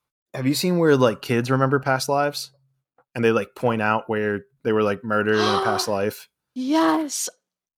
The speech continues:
Speaker 1: Yeah.
Speaker 2: Oh my God. I was just binging a bunch of those last week. Oh my God. They're insane, right?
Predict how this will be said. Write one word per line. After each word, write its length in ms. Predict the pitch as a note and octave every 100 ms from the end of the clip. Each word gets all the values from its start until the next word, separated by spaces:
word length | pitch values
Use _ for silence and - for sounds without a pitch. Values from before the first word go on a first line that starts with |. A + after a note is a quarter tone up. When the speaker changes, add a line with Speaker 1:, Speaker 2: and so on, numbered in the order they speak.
| _ _ _ _ -
Speaker 1:
Yeah. 420 | D3 B2+ A2+ G2+ -
Speaker 2:
Oh 220 | D4+ D4
my 220 | D4 C#4+
God. 260 | C#4 C4+ B3 -
I 320 | B3+ C4+ E4 - - - -
was 500 | D4+ D4+ C#4 - - B3
just 320 | - D4+ A#3
binging 420 | C4+ C#4 D4 D4
a 160 | C4+ C4 - -
bunch 280 | C4+ D4
of 100 | E4
those 280 | C4 C4 C4
last 400 | C4 B3 C4 -
week. 360 | C4 B3 A3 -
Oh 220 | C#4 C#4 C4+
my 220 | C4 B3
God. 420 | B3+ A#3 A3 G3+ -
They're 220 | C4 C#4+
insane, 640 | D4+ D4 - D4 B3+ A#3 A3
right? 460 | A3 A#3 C#4 D4